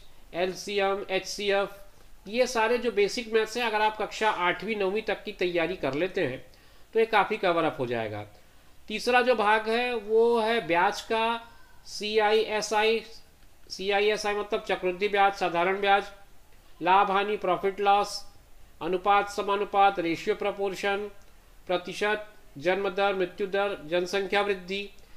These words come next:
ये सारे इसके हिस्से हैं इकाई तीन के। अब ये समझिए ये सारा मिला के दस अंक का बनना है, तो आप अपना वेटेज भी देखते जाइए, आपके सब्जेक्ट का वेटेज सबसे ज़्यादा है, उसके बाद जीएस का वेटेज है, उसके बाद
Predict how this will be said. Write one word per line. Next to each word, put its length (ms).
ये 200
सारे 380
इसके 360
हिस्से 380
हैं 280
इकाई 300
तीन 420
के। 200
अब 120
ये 120
समझिए 440
ये 120
सारा 300
मिला 280
के 160
दस 260
अंक 160
का 120
बनना 340
है, 140
तो 60
आप 160
अपना 220
वेटेज 420
भी 60
देखते 340
जाइए, 260
आपके 280
सब्जेक्ट 420
का 80
वेटेज 280
सबसे 360
ज़्यादा 320
है, 60
उसके 280
बाद 240
जीएस 320
का 140
वेटेज 320
है, 100
उसके 320
बाद 440